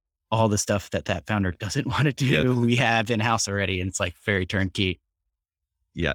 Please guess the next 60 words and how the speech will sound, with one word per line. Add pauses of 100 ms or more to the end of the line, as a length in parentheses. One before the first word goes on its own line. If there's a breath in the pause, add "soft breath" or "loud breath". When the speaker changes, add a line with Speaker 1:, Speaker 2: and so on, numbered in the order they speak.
Speaker 2:
no,
that,
that,
that's
definitely
a
compelling
proposition
for,
uh,
for
entrepreneurs
that
definitely
just
wanna
be
focusing
on
their
core
business
and
their
core
product
and
not
have
to
worry
about
a
lot
of
the
back
office
stuff
that
is
necessary,
but,
uh,
maybe
a
little
less
interesting.
So, (300 loud breath)
uh,
definitely
a
big
value
add,
it
sounds
like.
Um,